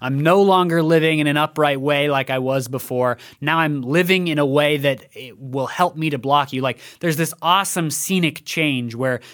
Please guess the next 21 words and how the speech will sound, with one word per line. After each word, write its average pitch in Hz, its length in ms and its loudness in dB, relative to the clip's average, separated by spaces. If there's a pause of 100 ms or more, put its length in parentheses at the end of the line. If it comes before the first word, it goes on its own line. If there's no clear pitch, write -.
Salieri, 170 600 2
who, 147 260 -2
who 139 120 -2
lives 147 260 0
in 147 100 0
this 139 200 -4
kind 151 180 -2
of 127 80 -4
humble, 160 680 2 (180)
cheap, - 480 -4
simple 165 840 2
apartment, 156 720 -2 (220)
simple 165 420 -2
furniture. 160 540 -4
He's 139 100 -6
trying 156 260 -2
to 147 80 -6
save 160 260 -2
his 147 140 -6
money 151 260 0
well. 151 540 2